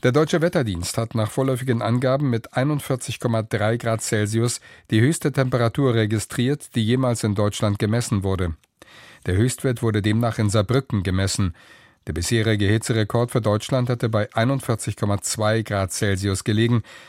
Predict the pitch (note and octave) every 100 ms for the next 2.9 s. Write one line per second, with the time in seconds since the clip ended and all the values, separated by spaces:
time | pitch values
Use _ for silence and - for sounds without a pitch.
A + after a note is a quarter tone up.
0 | - - F#2 F#2+ A2 F#2+ F#2 B2 G#2+ G#2
1 | F#2+ G#2+ G2 A2+ - G#2+ G#2 A2+ A#2 -
2 | G#2 G#2 G#2 A#2 A2+ A#2 A#2+ -